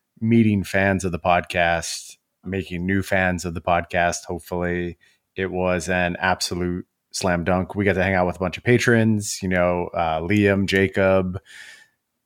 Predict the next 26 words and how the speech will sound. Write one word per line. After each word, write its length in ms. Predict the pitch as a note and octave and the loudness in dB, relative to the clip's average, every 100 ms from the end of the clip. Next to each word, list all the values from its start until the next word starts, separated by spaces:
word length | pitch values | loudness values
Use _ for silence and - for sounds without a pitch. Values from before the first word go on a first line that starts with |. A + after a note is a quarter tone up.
| - | -8
Matt 380 | F2+ F#2+ F#2+ F2+ | 0 2 2 2
Nelson, 480 | G2 G2 - G#2 G2 | 2 2 2 0 0
everyone 320 | G2 G#2+ G2+ | 2 2 2
was 160 | G2 G2 | 2 2
around 320 | F#2+ G2 F#2+ | 2 4 2
all 160 | F#2 | 2
weekend 300 | F#2+ G2 G2+ | 0 0 -2
chatting 300 | F#2 F#2+ G2+ | 2 2 4
with 120 | G2+ G2 | 2 2
us. 160 | G2 | 2
I 120 | G2+ | 2
went 200 | G2+ A2+ | 4 4
to 120 | A#2 G#2 | 4 4
a 40 | |
Deaf 220 | A#2 A2 | 6 6
Heaven 260 | A#2+ A2+ A2+ | 6 4 4
concert 580 | A2+ A2+ - A2+ A#2 A#2 | 2 2 4 6 4 2
with 200 | F#2+ A#2 | 0 6
Anthony 500 | A#2 A#2 A2+ A2+ G#2+ | 6 6 6 6 4
from 220 | A#2 G#2+ | 2 2
the 60 | |
Discord, 500 | G#2+ A#2 - A#2 G#2+ | 2 0 0 0 0
just 180 | A#2 - | 0 -2
tons 320 | - C#3 D3+ | 0 4 4
of 140 | B2+ - | 2 0
patrons 640 | A2+ A2+ G#2+ G2+ F#2+ - | 0 2 0 -2 -4 -10